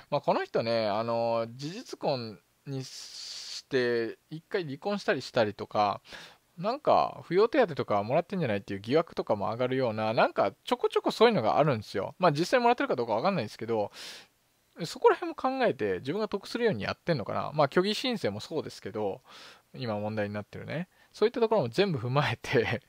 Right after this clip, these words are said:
<laughs> その法律とかを生活の中でどうやって生かしていくか。それって、なんか、悪知恵働かせてるってことっすか？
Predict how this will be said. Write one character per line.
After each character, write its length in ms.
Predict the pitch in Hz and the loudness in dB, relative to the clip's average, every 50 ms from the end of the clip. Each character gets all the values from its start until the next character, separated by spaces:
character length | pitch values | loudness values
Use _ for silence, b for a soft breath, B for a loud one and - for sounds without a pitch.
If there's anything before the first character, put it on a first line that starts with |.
| _ _ - | _ _ -16
<laughs> 200 | - - - - | -16 -14 -16 -6
そ 120 | - 160 | -2 0
の 40 | 143 | 4
法 140 | 135 160 185 | 6 6 6
律 100 | 240 - | 6 4
と 80 | 311 - | 2 4
か 100 | - 123 | 4 4
を 60 | 107 | 4
生 140 | - - 156 | 2 2 2
活 120 | 180 180 | 2 4
の 60 | 190 | 4
中 160 | 185 185 156 | 4 4 4
で 60 | 120 - | 4 2
ど 120 | - 143 185 | 0 2 4
う 20 | 277 | 4
や 60 | - | 4
っ 20 | |
て 140 | - - 156 | 4 2 4
生 20 | |
か 120 | 139 147 147 | 4 4 4
し 80 | - | 4
て 80 | - 131 | 0 -2
い 80 | 113 - | -2 -2
く 60 | _ | _
か。 220 | - 98 - - B B B B B B B B B | 0 0 0 0 B B B B B B B B B
そ 180 | - - - 285 | -18 -4 -2 0
れ 80 | 370 - | -2 -2
っ 0 | _ _ _ - | _ _ _ 6
て、 420 | 151 123 107 98 95 85 85 - 127 143 | 6 8 8 6 4 2 -2 -8 -12 -4
な 180 | 170 180 220 | 0 2 2
ん 40 | 240 | 4
か、 180 | - 117 - - | 4 2 2 4
悪 260 | 113 143 202 262 349 339 | 6 6 8 8 6 6
知 120 | - 381 | 6 4
恵 60 | 349 | 4
働 340 | - - - - 302 294 - | 8 6 6 6 8 6 6
か 80 | 294 269 | 4 2
せ 80 | - | 4
て 100 | - 294 | 0 0
る 200 | 240 247 247 - | 0 0 -2 -4
っ 500 | _ _ _ _ _ _ _ _ _ _ - | _ _ _ _ _ _ _ _ _ _ -4
て 60 | - | -2
こ 140 | - 113 110 | -2 2 0
と 80 | 123 | 0
っ 20 | 117 | 0
す 100 | - - | 0 -6
か？ 260 | - - - 143 | -8 -10 -10 -12